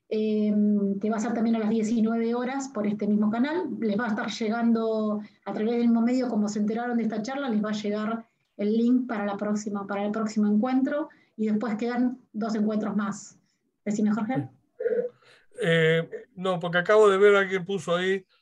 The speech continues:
Speaker 2: si la biblioteca del museo está disponible para todo el público. Sí, hay una biblioteca, antes estaba solo en el museo, desde hace algunos años se dividió, y la literatura más antigua, o, o la más académica, digamos, está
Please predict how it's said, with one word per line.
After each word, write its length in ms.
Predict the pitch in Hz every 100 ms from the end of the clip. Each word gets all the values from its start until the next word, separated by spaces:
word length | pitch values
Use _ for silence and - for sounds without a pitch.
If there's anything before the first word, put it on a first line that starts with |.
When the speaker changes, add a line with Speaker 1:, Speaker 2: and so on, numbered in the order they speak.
| _
Speaker 2:
si 200 | _ -
la 180 | 165 160
biblioteca 400 | 160 160 160 196
del 100 | 185
museo 220 | 165 - 190
está 140 | 175
disponible 480 | 165 156 165 175 165
para 180 | 151 147
todo 220 | 160 151
el 80 | 143
público. 460 | 156 143 135 139 -
Sí, 380 | - 175 170 127 - _ _ _
hay 200 | - 160
una 160 | 170 175
biblioteca, 680 | 165 165 165 165 175 160 139
antes 280 | 170 196 208
estaba 280 | 175 196 170
solo 240 | 196 196
en 80 | 175
el 60 | 165
museo, 540 | 165 - 160 151 160 _ _ -
desde 200 | 147 143
hace 160 | 143
algunos 340 | 143 160 175 151
años 280 | 180 180 160
se 100 | 143
dividió, 600 | 147 151 170 165 165 - - - -
y 120 | 156
la 260 | 151 151
literatura 560 | 147 151 151 151 156 185
más 220 | 175 170
antigua, 840 | 175 165 208 196 185 190 190 151 127
o, 360 | 123 127 131
o 80 | 127
la 100 | 127
más 320 | 139 156 139
académica, 920 | 143 143 127 139 143 190 165 156 147 151
digamos, 360 | 160 165 190 - - -
está 440 | - 139 - 170